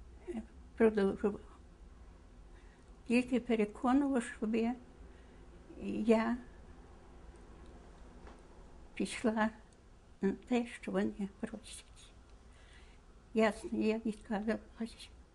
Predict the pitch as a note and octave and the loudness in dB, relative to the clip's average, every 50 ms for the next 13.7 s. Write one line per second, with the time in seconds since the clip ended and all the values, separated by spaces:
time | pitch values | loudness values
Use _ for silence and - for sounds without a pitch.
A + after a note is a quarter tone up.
0 | - - - - - - - - - - - - - - - - B3 - - - | -20 -20 -20 -20 -14 -8 -8 -8 -8 -10 -12 -10 -10 -10 -10 -10 -14 -14 -14 -16
1 | - - - - - - - - - - - - - - - - - - - - | -20 -20 -20 -20 -20 -20 -20 -20 -20 -20 -20 -20 -20 -20 -20 -20 -20 -20 -20 -20
2 | - - - - A3 A3+ A#3 A#3 B3 B3 B3+ C4+ C4+ - C#4 C4 C4+ C4+ - B3 | -20 -20 -14 -4 -2 0 2 4 6 6 6 4 4 4 2 2 2 4 2 4
3 | A#3 B3 C#4 C4+ C4+ - - - - - - - - - - - - - - - | 6 6 6 4 2 -4 -14 -20 -20 -20 -20 -20 -20 -20 -20 -20 -20 -20 -20 -20
4 | - - - - - - - - - - - - - - - - - - - - | -20 -20 -20 -20 -20 -20 -20 -20 -20 -20 -20 -20 -20 -20 -20 -20 -20 -20 -20 -20
5 | - - - - - - - - - - - - - - - - - - - - | -20 -20 -20 -20 -20 -20 -20 -20 -20 -20 -20 -20 -20 -20 -20 -20 -20 -20 -20 -20
6 | - - - - - - - A3 G#3+ A3+ A#3 A3+ A3+ A3+ - A3+ G#3 - - A3+ | -20 -20 -20 -20 -16 -6 0 2 4 6 6 6 6 4 4 0 -2 2 0 0
7 | A3 G#3+ - - A#3 A#3+ A#3 A3+ A3+ A#3+ B3+ B3+ B3+ C4 C4+ D4 D4+ - - - | 0 0 2 2 4 4 6 6 6 6 6 6 6 4 4 2 -2 -14 -18 -20
8 | - - - - - - - - - - - - - - - - - - - - | -20 -20 -20 -20 -20 -20 -20 -20 -20 -20 -20 -20 -20 -20 -20 -20 -20 -20 -20 -20
9 | - - - - - - - - - - - - - - - - - - - - | -20 -20 -20 -20 -20 -20 -20 -20 -20 -20 -20 -20 -20 -20 -20 -20 -20 -20 -20 -20
10 | - - - - - - - - - - - - - - - - - - - - | -20 -20 -20 -20 -20 -20 -20 -20 -20 -20 -20 -20 -20 -20 -20 -20 -20 -20 -20 -20
11 | - - - F#3 G3 A3+ A#3 A#3 A#3 A3+ A3+ - - - - - - - - - | -18 -10 -6 -4 2 4 4 6 6 4 2 -2 -14 -20 -20 -20 -20 -20 -20 -20
12 | - - - - - - - - - - - - - - - - - - - A3 | -20 -20 -20 -20 -20 -20 -20 -20 -20 -20 -20 -20 -20 -20 -20 -20 -16 -4 0 2
13 | G#3+ A3+ A3 G#3+ A3 - A3 G#3 - - - A3 G3+ G3 | 4 4 4 4 2 0 -2 -2 -2 -4 -4 -4 -4 -4